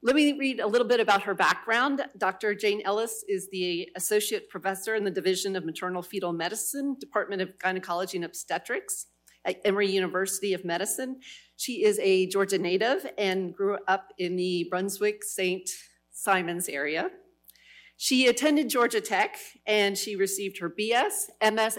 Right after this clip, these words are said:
and P H D there. And then she attended medical school at Emory University, where she, um, pursued also her residency training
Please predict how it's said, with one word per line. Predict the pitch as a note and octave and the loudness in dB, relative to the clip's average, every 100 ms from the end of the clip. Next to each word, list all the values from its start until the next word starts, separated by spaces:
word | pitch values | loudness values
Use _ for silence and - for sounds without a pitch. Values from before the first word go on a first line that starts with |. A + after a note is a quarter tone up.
| G#3 | -2
and | A#3+ D4 C#4+ | 0 0 -2
P | C4+ A#3 | -2 -2
H | - - | -2 -4
D | F3 F3 | -4 -4
there. | F3 D3+ D3+ E3+ - _ - - - _ | -2 0 0 -2 -6 _ -20 -20 -20 _
And | G#3 A3 | 2 4
then | B3 | 4
she | A#3+ | 2
attended | A3+ A3+ G#3+ G#3 F#3+ | -2 -2 0 0 0
medical | G#3 G#3 G3 | 0 0 -2
school | F#3 - F#3+ F#3 F#3+ | -4 -4 0 0 2
at | F3+ F3 | -2 -2
Emory | F3 F#3 | -2 0
University, | F3+ F3 F3 F#3 G3 A#3 A3+ | 0 -2 -2 -2 -2 -4 -2
where | F#3+ | 0
she, | F#3 - F#3+ F3+ F3 - - - - | 0 -4 -6 -6 -8 -16 -20 -20 0
um, | F#3+ F#3 F3+ E3 - | 2 4 2 -2 -6
pursued | G#3 G3 A#3+ | -2 0 2
also | G#3 G3 G3 G#3 | 4 2 2 0
her | G3 F#3 | 0 4
residency | G#3+ G#3+ G#3 G#3 - G#3 | 4 6 2 0 -4 -6
training | - G3+ G#3 A3 A#3 | -4 0 0 0 -4